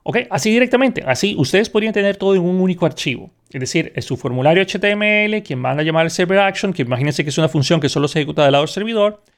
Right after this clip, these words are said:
y eso ahí ya tiene el insert into la tabla y ya está. Se grabó,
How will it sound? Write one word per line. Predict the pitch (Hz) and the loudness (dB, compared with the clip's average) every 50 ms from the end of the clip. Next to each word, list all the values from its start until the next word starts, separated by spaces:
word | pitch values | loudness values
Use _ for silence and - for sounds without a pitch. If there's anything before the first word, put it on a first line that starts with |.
| _ _ _ _ _ | _ _ _ _ _
y | - 202 233 | -6 -4 -4
eso | 247 240 - 240 226 - - | -2 -2 -2 -2 -2 -2 -2
ahí | 139 156 170 165 | 0 0 2 2
ya | 180 180 | 2 0
tiene | 180 175 170 170 170 175 175 - 147 139 | 0 0 0 0 2 0 0 0 0 -2
el | 135 - - | -2 -2 -4
insert | - 160 147 135 131 - - 196 214 247 240 - | -4 -2 -2 -2 -4 -2 0 0 0 0 0 -2
into | - 180 170 170 165 170 180 170 | 0 2 2 2 2 0 0 0
la | 147 123 - | 0 0 0
tabla | - 160 160 170 170 170 175 170 160 | 0 0 2 2 2 2 4 2 2
y | 127 | 0
ya | 113 123 - | -2 -6 -6
está. | - - - - 127 - - _ _ | -8 -8 -6 -6 -6 -6 -8 _ _
Se | - - 156 139 | -10 -4 -4 -2
grabó, | 123 127 120 139 185 247 269 254 | -2 0 0 2 2 2 2 0